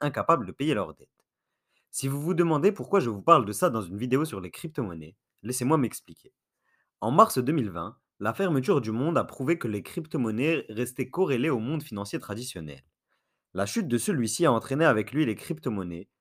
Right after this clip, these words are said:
avant l'injection massive de liquidités par les banques centrales qui ont sauvé les marchés. Le Bitcoin n'est pas encore la valeur refuge qu'il prétend à devenir, et en temps de crise, sa chute semble probable.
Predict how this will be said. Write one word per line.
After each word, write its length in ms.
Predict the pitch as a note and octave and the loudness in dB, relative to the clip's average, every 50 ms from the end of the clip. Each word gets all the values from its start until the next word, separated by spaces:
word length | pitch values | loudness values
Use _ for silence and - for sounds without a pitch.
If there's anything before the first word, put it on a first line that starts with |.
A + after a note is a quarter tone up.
| _ - | _ -2
avant 180 | A2 A#2 D3+ | 0 2 4
l'injection 420 | E3+ C#3+ B2 G#2+ A2 A2 - - G#2+ | 4 4 4 2 2 -4 -4 -6 -4
massive 460 | G#2+ A#2 C#3+ D#3+ E3 D#3+ - F3+ C3+ | -2 2 4 4 2 2 0 -4 -2
de 80 | A2 G#2+ | -2 -2
liquidités 480 | G#2+ B2 B2 - A#2+ G2 G2 - - | -2 -2 -6 -6 -10 -10 -6 -6 -4
par 160 | - - G2 | -2 -2 -2
les 80 | F2+ F2+ | -2 -4
banques 240 | F2+ F#2+ C3 C#3 - | -2 -2 -4 -4 -2
centrales 400 | - G#2+ G2 - - G#2 A#2+ B2+ | -8 -10 -10 -6 -4 -4 -4 -4
qui 140 | - F#2+ F2+ | -6 -10 -10
ont 60 | E2+ | -10
sauvé 280 | - - C#3 C3 C#3 | -6 -4 -2 0 0
les 80 | B2+ A2 | 0 0
marchés. 380 | F#2+ F#2 E2+ - - - - _ _ _ _ _ _ _ _ _ _ _ _ _ | -2 -4 -6 -8 -14 -18 -20 _ _ _ _ _ _ _ _ _ _ _ _ _
Le 140 | - A2+ B2 | 0 2 2
Bitcoin 380 | A#2+ D3+ D3+ D#3 - G#3+ A3+ G3+ | 2 2 -2 6 8 8 8 8
n'est 120 | C#3+ B2 | 6 6
pas 180 | B2+ G3+ F#3+ C#3 | 8 8 8 8
encore 240 | B2 A2+ - F3 D#3 | 6 4 4 6 6
la 100 | A#2+ G#2 | 6 6
valeur 280 | G#2 G#2 A2 A2+ G#2+ | 4 4 4 2 4
refuge 360 | A2 C#3+ C#3 - F3 F#3 E3 | 2 0 0 0 -4 -4 -4
qu'il 160 | - - G#2+ - | -6 -8 -8 -8
prétend 320 | - - C3 B2+ F3+ D#3+ | -4 -4 -2 2 4 4
à 60 | B2+ | 4
devenir, 580 | A#2+ B2+ B2 A2 G2+ F#2 F2 E2+ F2 G2+ G#2+ - _ _ _ _ _ _ - | 4 2 0 0 -2 -6 -6 -8 -8 -10 -10 -12 _ _ _ _ _ _ -4
et 80 | G2+ A2+ | -2 -2
en 80 | B2 | 0
temps 160 | C3 G3 G3+ | 2 2 2
de 100 | E3 A#2+ | 2 2
crise, 560 | A2 - - - - A2 A2 A2+ G#2+ G#2+ - _ _ _ _ _ _ _ _ | 0 -2 -6 -8 -4 -4 -4 -4 -4 -8 -12 _ _ _ _ _ _ _ _
sa 180 | - B2 A2+ | -2 -2 -2
chute 240 | - - G#3 G3 - | 0 0 -2 0 2
semble 260 | C#3 A#2 A2+ B2 D#3 | 0 2 6 4 4
probable. 600 | D#3 D#3 - F#2+ E2 D2+ C#2 B1+ B1+ C2 - - | 4 2 -4 -6 -4 -4 -6 -6 -6 -10 -14 -18